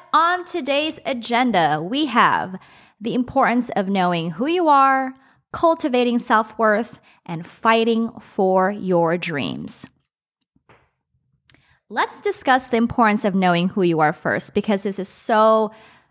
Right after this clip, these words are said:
foundational to self-mastery. And let me tell you a very personal story. It's about my dad. When I was in high school, I was talking to my dad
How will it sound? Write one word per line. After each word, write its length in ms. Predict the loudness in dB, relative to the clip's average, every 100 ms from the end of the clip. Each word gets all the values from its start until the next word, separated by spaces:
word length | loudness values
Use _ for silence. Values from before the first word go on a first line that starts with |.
| -20
foundational 880 | -6 2 2 4 2 0 0 2 2
to 140 | 0 -6
self-mastery. 1040 | 0 2 2 2 0 0 -8 -10 -10 -12 _ _ _ _ _
And 200 | -2 0
let 140 | 0 0
me 80 | 0
tell 220 | 2 2
you 240 | 2 0 0
a 320 | 0 2 0 -4
very 580 | -4 0 2 2 0 -4
personal 500 | -2 -2 -2 -4 -4
story. 640 | -6 -6 -6 -6 -12 -16 -20 _ _ _ _ -14 -8
It's 160 | -4
about 220 | 0 2
my 160 | 2 2
dad. 480 | 2 2 0 -4 -12 _ _ -20 _ -2
When 140 | 2
I 100 | 2
was 140 | 2
in 80 | -2
high 160 | -2 -2
school, 580 | -4 -4 -2 -2 -4 -10 _ _ _ -6
I 20 |
was 140 | -4 0
talking 240 | 0 0
to 60 | 0
my 120 | 0
dad 400 | 4 4 4